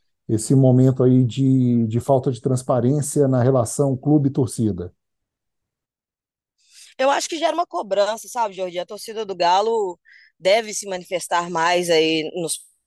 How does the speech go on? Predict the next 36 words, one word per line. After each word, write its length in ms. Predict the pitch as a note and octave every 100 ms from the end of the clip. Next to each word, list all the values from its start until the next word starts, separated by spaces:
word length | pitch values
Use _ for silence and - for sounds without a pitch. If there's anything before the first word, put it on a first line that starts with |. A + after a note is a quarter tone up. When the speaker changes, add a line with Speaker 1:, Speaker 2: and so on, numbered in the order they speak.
| _
Speaker 2:
próximos 360 | E3+ E3 F#3+ E3
dias, 280 | D#3 F3 -
cobrando 340 | F#3 E3 G3+
essa 160 | G#3 G3
transparência, 720 | F3+ F3+ F#3+ E3 F3 - B3 _ _ _ _ _
mas 760 | G3 G#3 A3+ A3+ G#3+ G3+ F#3+ -
eu 140 | A#3
acho 160 | A3+ -
que 80 | -
quando 160 | C4+
a 60 | C4
bola 200 | A#3+ B3
rolar, 480 | A3+ G3 F#3+ A3+ C4 _ _ _
vai 200 | F#3 F#3
ficar 560 | G3 A3+ - F#3 F#3 A3 _ _ _ _ _ _ -
o 120 | F#3
que, 680 | - G3+ G3+ F#3 E3+ D#3 E3 _ _ _ _ _ _ -
o 140 | F#3
que 140 | G#3
nos 160 | F#3+ F#3
importa 440 | G#3 F3 F3+ F#3+
mesmo, 300 | E3+ E3+ F3
que 80 | -
é 60 | F3+
o 60 |
dentro 280 | E3+ F3 G3
do, 220 | E3+ D#3+
das 180 | D#3 D#3
quatro 300 | - D#3+ D#3+
linhas, 400 | D3+ F#3+ G3+ F#3
a 80 | F3
ansiedade 640 | E3+ - F3 D#3+ D#3+ -
pra 100 | -
estrear 420 | E3 - D#3+ D#3 D#3+
o 40 |
estádio, 680 | - - D#3+ F#3+ F#3+ G3